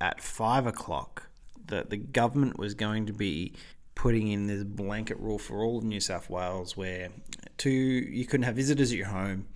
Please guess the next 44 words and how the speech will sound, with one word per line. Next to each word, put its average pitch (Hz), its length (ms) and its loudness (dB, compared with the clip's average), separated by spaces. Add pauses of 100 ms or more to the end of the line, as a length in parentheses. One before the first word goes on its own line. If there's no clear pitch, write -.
(640)
and 98 580 -4 (260)
all 117 200 2
the - 140 -6
strict - 340 -2
restrictions 95 580 -4
that 95 160 -4
had 101 280 -6
been 95 440 -2 (320)
chucked - 400 -2
on 92 440 -8 (400)
top - 200 -2
of 95 80 4
that, 95 140 0
and 95 80 -2
we 95 80 -4
were 92 80 -4
told 95 220 -4
that 85 100 0
would 90 120 -4
go 92 100 -4
for - 80 -12
two - 240 -8
weeks. - 440 -6
It 76 160 -6 (160)
went - 240 -8
for 104 120 -8
a 104 60 -2
lot 85 140 -2
longer 98 220 -6
than 92 100 -12
that. 87 160 -12 (800)
And, 78 540 -8
uh, 92 320 -2 (440)
so - 180 0
the, 101 600 2
the 110 100 -2
last 110 440 4 (240)
time 107 320 -2
I 101 220 0
got - 240 -2
to - 80 -2
see 107 280 2
my 104 180 -2
friends 113 560 2